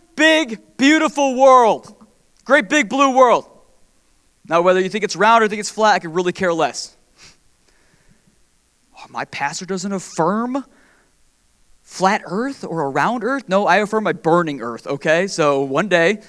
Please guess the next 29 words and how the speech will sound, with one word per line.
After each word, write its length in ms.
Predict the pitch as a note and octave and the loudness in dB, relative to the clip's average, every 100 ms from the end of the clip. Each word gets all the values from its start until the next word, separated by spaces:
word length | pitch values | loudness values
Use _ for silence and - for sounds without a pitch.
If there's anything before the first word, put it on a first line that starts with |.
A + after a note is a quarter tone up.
| _ | _
he's 180 | D3+ D3 | -4 0
gonna 160 | F3 | 0
burn 300 | F#3+ E3 D#3+ | 2 2 2
it 80 | E3 | 0
and 80 | D#3+ | 0
create 180 | E3 D#3+ | 2 2
a 60 | |
new 180 | F3+ G3 | 4 4
one. 260 | D3+ A#2+ A#2+ | 2 -4 -8
That's 220 | D#3 D#3+ F3 | -2 0 2
what 100 | E3 | 4
I 100 | D#3+ | 4
affirm, 360 | C#3+ D#3 B2 | 2 -2 -2
amen? 440 | C#3 D#3+ E3+ C4 C4 _ _ _ _ _ - | -4 0 2 2 -4 _ _ _ _ _ 2
I'm 160 | F#3 | 4
excited 300 | A3 A3 G#3 | 4 2 0
about 220 | F#3 F3 C#3 | 4 2 2
that 220 | E3+ C#3 | 0 0
day. 200 | C#3+ A#2+ | -4 -2
I 100 | C3+ | -4
could 180 | E3 - | -6 0
care 220 | F3 E3+ | 2 4
less 220 | E3 C3+ | 2 2
about 180 | C#3+ C#3 | -2 -2
the 80 | C#3+ | -2
other 220 | C#3+ C#3 | -2 -4
arguments, 480 | B2+ A#2 A#2 - C3 | -4 -8 -14 -16 -14
all 100 | C#3 | -10
right? 220 | D3+ | -10